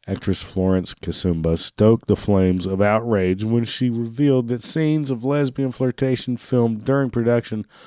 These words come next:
were left on the cutting room floor. <sighs> No, that's not how she, that's not how she put it. That's the twist that the fucking news put on it.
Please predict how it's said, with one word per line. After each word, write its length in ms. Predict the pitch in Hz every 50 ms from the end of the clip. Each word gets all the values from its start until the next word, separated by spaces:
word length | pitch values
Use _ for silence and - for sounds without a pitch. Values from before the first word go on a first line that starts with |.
| - _ _ _
were 120 | - 127
left 380 | 131 139 139 135 127 120 - 120
on 140 | 123 120
the 80 | 113 110
cutting 380 | - - - 139 127 113 107 107
room 240 | 110 110 107 98
floor. 540 | - - - - 139 139 127 107 85 76 - - _ _ _ _ _ _ _ _ _ _ _ _ _ _ _ _ _ _ _ _ _ _ _ _ _ _ _ _ _ _ _ _ _ _ _ _
<sighs> 40 | - - - - - - _ _ _ _ _ _ _ _ _ _ -
No, 280 | 123 123 117 113 113
that's 220 | 110 113 113 - -
not 180 | 120 110 107
how 140 | 104 110 104
she, 340 | 95 - - - 90 90 - - _ _ _ _ _ _ _ _ _ _ _ _ _ _ _ _ _ _ _ _ _ _ _ _ _ _ _ - - _ _ _ _ - - - - -
that's 180 | - - - -
not 140 | 113 110 104
how 120 | 107 104
she 140 | 101 - -
put 240 | - - 110 101 87
it. 100 | 80 -
That's 260 | - 95 92 - -
the 120 | - 120 110
twist 640 | - - - 147 165 175 170 151 139 - - -
that 160 | 131 127 123 -
the 80 | 120
fucking 520 | - - - 123 113 - 117 110 110 107 113
news 400 | 123 123 117 107 101 98 90 -
put 260 | - - 117 101 92
on 240 | 90 85 80 73 67
it. 80 | -